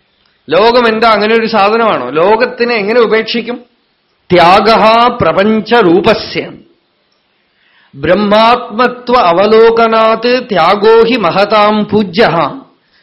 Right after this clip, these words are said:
സദ്യോ മോക്ഷമയോ വിദുഃ. ഇപ്പൊ തന്നെ മോക്ഷം കിട്ടും. എങ്ങനെയാണെന്ന് വെച്ചാൽ പ്രപഞ്ചരൂപസ്യ ത്യാഗഃ, പ്രപഞ്ചത്തിനെ പ്രപഞ്ചമായിട്ട് ത്യജിച്ചു, ഭഗവാനായിട്ട് എടുത്തു.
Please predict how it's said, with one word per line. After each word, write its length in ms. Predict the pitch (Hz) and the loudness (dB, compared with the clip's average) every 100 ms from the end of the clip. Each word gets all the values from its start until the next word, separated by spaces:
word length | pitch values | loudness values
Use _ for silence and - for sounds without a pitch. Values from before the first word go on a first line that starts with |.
| _ | _
സദ്യോ 760 | - 170 165 156 226 226 247 | -8 -6 -6 -2 2 4 4
മോക്ഷമയോ 800 | 226 175 202 - 240 220 196 190 | 2 0 -2 -2 0 0 0 0
വിദുഃ. 560 | 175 165 147 139 135 - _ _ _ _ _ _ _ _ _ - | -2 -4 -6 -8 -14 -18 _ _ _ _ _ _ _ _ _ -4
ഇപ്പൊ 180 | 277 285 | -2 2
തന്നെ 140 | 285 | 2
മോക്ഷം 440 | 277 226 214 262 233 | 2 0 -2 -4 -2
കിട്ടും. 380 | 214 185 151 120 139 | -4 -6 -12 -14 -10
എങ്ങനെയാണെന്ന് 520 | 170 214 226 220 214 | -6 -2 0 -2 -2
വെച്ചാൽ 240 | 196 220 | -2 -4
പ്രപഞ്ചരൂപസ്യ 1120 | 226 220 170 233 247 254 247 247 240 247 - 277 | -4 -4 -2 -2 0 0 0 0 0 -2 0 -4
ത്യാഗഃ, 520 | - 175 165 160 160 | 0 0 0 -4 -6
പ്രപഞ്ചത്തിനെ 800 | - 156 156 208 247 247 226 247 | -10 -8 -4 -4 -2 -2 -2 -4
പ്രപഞ്ചമായിട്ട് 920 | 240 165 202 254 269 254 240 247 262 | -2 -2 -2 -2 0 2 0 -2 0
ത്യജിച്ചു, 640 | 190 165 170 160 190 233 - - - | 0 0 -4 -2 -2 -2 -8 -14 -10
ഭഗവാനായിട്ട് 720 | 156 180 208 208 185 180 180 | -4 0 0 0 -2 -2 -2
എടുത്തു. 240 | 143 - | -6 -8